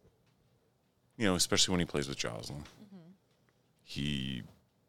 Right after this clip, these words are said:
Speaker 1: wants to do his thing
Speaker 2: Mm-hmm.
Speaker 1: versus what she wants to do, which is, you know, two years behind him. I get that. Um, I feel like he's getting better at that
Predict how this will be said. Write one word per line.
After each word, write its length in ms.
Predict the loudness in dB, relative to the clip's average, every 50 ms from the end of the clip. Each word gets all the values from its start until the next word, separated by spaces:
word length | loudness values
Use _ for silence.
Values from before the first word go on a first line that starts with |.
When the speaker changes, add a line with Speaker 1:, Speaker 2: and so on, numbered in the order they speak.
| _ _
Speaker 1:
wants 340 | -2 0 2 2 2 2 0 0
to 100 | 0 0
do 180 | 0 0 0
his 340 | 0 -2 -2 -2 0 -2 -2
thing 400 | -2 -2 -4 -6 -6 -6 -8 -10 -12
Speaker 2:
Mm-hmm. 1160 | -14 -16 -18 -20 -20 -20 -20 _ _ _ _ _ _ _ _ _ _ _ _ _ _ _ -4 0
Speaker 1:
versus 800 | 0 2 4 4 2 2 2 0 0 2 2 2 2 2 0 -4 -8 _ _ _ _ _ _ _ _ _ _ _ _ _ _ _ _ _ _ _ _ _ _ _ _ _ _ -4
what 180 | -4 -2 4
she 220 | 6 6 6 6 4
wants 340 | 2 0 0 2 2 2 2
to 80 | 2
do, 160 | 0 0 0
which 240 | 0 2 2 2 4
is, 140 | 4 4 2 0 -2 _ _ _ 0
you 120 | 2 2
know, 120 | 2 2 -2 -8 -16 -20 _ _
two 160 | -2 0 2 2
years 300 | 2 2 0 0 -2 -4
behind 340 | -6 -6 -6 -8 -8 -8
him. 120 | -10 -10 -12 -14 -20 _ _ -20 -20 -20 -20 -20 -20 -20 _ _ -20 -20 _ _ _ -10
I 40 | -6
get 160 | -6 -6 -4
that. 220 | -2 -2 -2 -2 -6 -10 -18 _ _ _ _ _ -4
Um, 460 | -2 0 0 0 -2 -2 -4 -6 -12 -14 -18 -20 -20 -20 _ _ _ _ _ _ _ _ _ _ _ _ _ _ _ _ _ _ _ _ _ _ _ _
I 40 | 8
feel 140 | 12 12 12
like 120 | 12 12 12
he's 160 | 12 10 10
getting 260 | 10 10 10 8 6
better 300 | 6 6 6 6 4 2
at 80 | 2 2
that 240 | 4 2 2 2